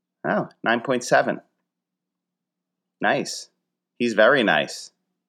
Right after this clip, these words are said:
He seems to be a good guy. If we look at football as metaphor, I think my wife subconsciously is hoping that the man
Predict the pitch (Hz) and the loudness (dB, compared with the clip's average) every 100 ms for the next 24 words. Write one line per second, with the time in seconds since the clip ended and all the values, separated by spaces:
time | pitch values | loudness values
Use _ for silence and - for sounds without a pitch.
0 | _ _ _ _ _ _ _ _ - - | _ _ _ _ _ _ _ _ -16 -8
1 | - 113 104 98 98 92 85 95 85 98 | -2 -2 -2 -4 -2 0 -2 -2 2 4
2 | 95 - - _ _ _ _ _ _ _ | 4 2 -2 _ _ _ _ _ _ _
3 | _ _ _ _ _ - 98 110 110 139 | _ _ _ _ _ -10 -2 0 2 4
4 | 135 117 - 117 113 113 104 101 90 104 | 4 2 2 -2 2 4 6 4 2 4
5 | 127 170 - 98 85 92 - _ _ _ | 4 4 0 0 2 2 -2 _ _ _
6 | _ - - 131 120 117 120 120 - 104 | _ -6 -2 0 2 4 6 4 0 -2
7 | - 135 151 - 104 - 98 98 95 113 | 0 0 0 -2 -8 -2 0 2 0 0
8 | 107 117 110 104 98 - _ _ _ 98 | 0 0 0 2 2 0 _ _ _ -2
9 | 104 113 113 113 113 | 2 4 4 2 0